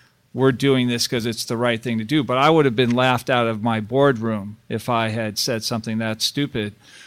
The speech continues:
So I said, "We have to go into renewables 'cause it's the only innately high growth part of our industry,"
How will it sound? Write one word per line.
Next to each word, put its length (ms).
So 240
I 120
said, 340
"We 140
have 200
to 80
go 140
into 120
renewables 460
'cause 160
it's 200
the 160
only 400
innately 540
high 260
growth 640
part 240
of 80
our 200
industry," 640